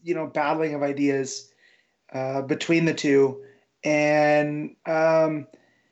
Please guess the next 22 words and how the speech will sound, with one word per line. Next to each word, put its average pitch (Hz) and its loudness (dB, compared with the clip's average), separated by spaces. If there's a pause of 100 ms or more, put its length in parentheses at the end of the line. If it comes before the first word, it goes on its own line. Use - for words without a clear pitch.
(880)
the 160 2
other 185 4
freedom 185 2
fighters, 165 0
you 165 -10
know, 151 -4
go 151 0
and 160 -4
get 156 -4
Human 160 -6
Bomb 151 0
and, 147 -10
and 147 -8
Doll 143 2
Woman. 139 -4 (720)
And, 139 -2
uh, - -4 (100)
you 180 0
know, 143 2 (140)
you 151 4
see 151 2
Phantom, 160 0